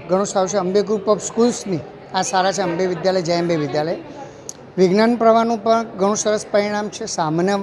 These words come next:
પ્રવાહનું પણ ઘણું સારું પરિણામ છે. આ પરિણામ આમ તમે જોવા જાઓ તો નોન કોન્સેપ્ટ સ્કૂલ છે,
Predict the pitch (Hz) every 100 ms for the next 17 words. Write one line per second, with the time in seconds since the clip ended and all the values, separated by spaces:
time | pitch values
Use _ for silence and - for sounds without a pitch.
0 | 202 - 185 185 196 196 175 185 175 185
1 | 175 180 175 180 190 196 - - - -
2 | - - 220 254 254 240 220 156 120 -
3 | - - 202 208 202 220 202 208 208 220
4 | 214 202 202 240 233 214 - 220 - 208
5 | 175 -